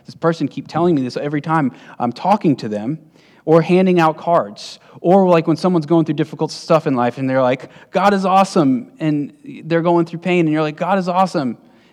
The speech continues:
It doesn't make any sense to them. Then that doesn't glorify God.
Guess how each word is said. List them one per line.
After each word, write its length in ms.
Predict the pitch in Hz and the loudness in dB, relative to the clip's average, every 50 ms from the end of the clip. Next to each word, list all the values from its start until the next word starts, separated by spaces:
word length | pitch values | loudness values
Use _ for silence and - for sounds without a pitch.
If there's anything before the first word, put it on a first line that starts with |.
| _ - | _ -8
It 80 | 170 | -4
doesn't 240 | 185 214 208 214 208 | -2 0 2 2 2
make 160 | 190 190 175 | 2 0 0
any 140 | 185 180 165 | 2 0 0
sense 300 | 160 - 202 202 190 - | 0 0 -2 -2 -4 -4
to 120 | - 190 165 | -6 -4 -4
them. 260 | 156 120 101 101 - _ _ _ _ _ _ _ _ _ _ _ | -4 -4 -6 -10 -16 _ _ _ _ _ _ _ _ _ _ _
Then 120 | - 156 170 | -2 2 2
that 140 | 180 180 170 | 2 2 2
doesn't 280 | 196 180 175 185 151 | 0 0 0 0 -2
glorify 400 | 147 170 170 170 165 - 160 151 | 0 0 0 0 0 0 -4 -4
God. 380 | 143 151 147 139 107 104 - | -2 0 0 0 -2 -4 -10